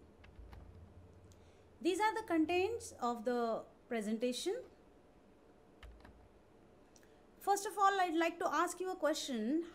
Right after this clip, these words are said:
How magnetic field is produced? You can think on this question, you can find out the answer, you can write the answer.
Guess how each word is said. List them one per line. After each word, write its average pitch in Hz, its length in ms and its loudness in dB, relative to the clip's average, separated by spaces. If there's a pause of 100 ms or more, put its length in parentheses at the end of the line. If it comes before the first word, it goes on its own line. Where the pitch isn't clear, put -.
(120)
How 359 160 4 (180)
magnetic 392 480 -2
field 339 240 -2
is 339 120 -4
produced? 277 720 -4 (960)
You 247 80 -10
can 302 180 -2
think 370 320 -2
on 440 120 0
this 403 160 -6
question, 311 440 -2 (200)
you 247 120 -8
can 254 180 -2
find 254 240 -2
out 349 160 0
the - 160 -2
answer, 302 300 0
you 294 100 -6
can 262 180 -2
write 240 240 -4
the 269 160 -6
answer. 226 440 -6